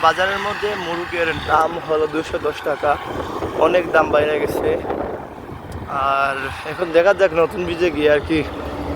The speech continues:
দামটা কেমন। আর বাজারে জিজ্ঞাসিলাম, ওরা বলছে দুইশো দশ টাকা করে, আহ, হায়েস্ট দুইশো টাকা রাখতে পারবে। এই তো, আর এখন যাই দেখি আর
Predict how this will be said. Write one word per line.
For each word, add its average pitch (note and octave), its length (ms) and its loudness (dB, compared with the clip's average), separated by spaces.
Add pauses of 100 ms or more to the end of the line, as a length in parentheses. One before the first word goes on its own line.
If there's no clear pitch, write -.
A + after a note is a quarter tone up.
(160)
দামটা D#3 300 4
কেমন। D#3+ 380 2
আর D#3 180 2
বাজারে E3+ 280 2
জিজ্ঞাসিলাম, D#3+ 640 -2
ওরা D3+ 120 -2
বলছে D3 340 -4
দুইশো D#3+ 300 2
দশ D3+ 260 0
টাকা E3 240 2
করে, C#3+ 220 -2
আহ, - 1000 -4
হায়েস্ট D3+ 500 2
দুইশো D3+ 240 2
টাকা D#3 180 4
রাখতে C#3+ 280 0
পারবে। C#3 360 0 (1300)
এই E3+ 100 2 (100)
তো, D#3 200 4 (140)
আর C#3 100 2 (2000)
এখন D3 220 0
যাই F3 360 0
দেখি D#3 240 -2
আর D3 100 0